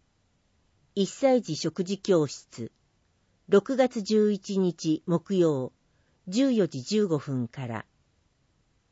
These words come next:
上東南部保健相談所。電話、零三五六零六五零零一。ファックス、零三五六零六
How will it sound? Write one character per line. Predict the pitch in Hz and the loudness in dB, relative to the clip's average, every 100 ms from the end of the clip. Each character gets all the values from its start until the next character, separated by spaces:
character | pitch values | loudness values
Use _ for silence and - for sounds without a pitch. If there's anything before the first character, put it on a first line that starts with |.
| _ _ _ _ | _ _ _ _
上 | 233 254 | 6 6
東 | 262 269 254 | 6 2 4
南 | 254 247 | 4 4
部 | 180 | 2
保 | 147 156 | 0 -2
健 | - 180 | 0 0
相 | 170 180 160 | 0 0 0
談 | 147 143 139 131 | 0 -2 -4 -4
所。 | 131 - _ _ _ _ _ _ _ _ - | -4 -6 _ _ _ _ _ _ _ _ 4
電 | 190 190 185 | 4 4 -2
話、 | 160 156 _ _ _ _ - | -4 -6 _ _ _ _ 0
零 | 220 254 | 6 6
三 | 247 - 220 151 135 _ _ _ | 4 -4 -2 -2 -6 _ _ _
五 | 185 247 262 | 6 8 8
六 | 254 254 175 | 2 -2 0
零 | 151 170 165 | 4 4 4
六 | 160 156 - 131 - _ _ | 0 -4 -4 -6 -6 _ _
五 | 190 233 240 | 6 8 8
零 | 226 233 190 | 6 4 2
零 | 143 170 160 | 2 2 2
一。 | 156 - - 123 - _ _ _ _ _ _ - | 0 -8 -12 -12 -12 _ _ _ _ _ _ -2
フ | 233 | 0
ァ | |
ッ | |
ク | 233 | 0
ス、 | - - 131 - _ _ _ - | -8 -10 -10 -10 _ _ _ 4
零 | 208 247 | 8 8
三 | 240 - 208 160 139 _ _ | 6 -4 -4 -4 -6 _ _
五 | 190 247 262 | 2 4 4
六 | 254 262 170 | 2 2 2
零 | 156 170 165 | 4 4 4
六 | 160 156 - 135 | 0 -4 -4 -6